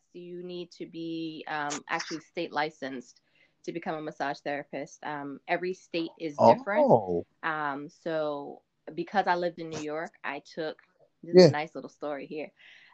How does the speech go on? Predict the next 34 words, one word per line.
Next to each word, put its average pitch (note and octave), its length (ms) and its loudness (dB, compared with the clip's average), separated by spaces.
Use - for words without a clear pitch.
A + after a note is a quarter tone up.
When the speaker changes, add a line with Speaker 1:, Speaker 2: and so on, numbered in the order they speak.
Speaker 1:
Um, E3 340 -2
so G3 200 -6
because G3 280 -6
I G#3+ 100 0
lived G3 260 -6
in E3+ 100 -8
New E3 100 -10
York, E3 380 -6
I, D3 300 -6
um, D3 540 -8
I D#3+ 100 -4
took - 300 -8
the D3+ 80 -10
thousand D#3 380 -4
twenty D3+ 300 -12
hour C3 440 -10
program C3+ 500 -8
because C#3+ 380 -10
New D3 140 -6
York C#3+ 220 -6
requires D3 420 2
Speaker 2:
Whoa, C3 100 12
Speaker 1:
you A#2+ 120 0
Speaker 2:
wait, C3+ 140 12
whoa, B2+ 140 12
whoa, C3 260 12
whoa, C3+ 200 12
whoa, A#2+ 720 10
whoa. - 200 -2
<laughs> - 280 10
Whoa, B2 480 12
slow C3+ 340 8
down, G#2+ 520 10
sweetheart. G2+ 520 4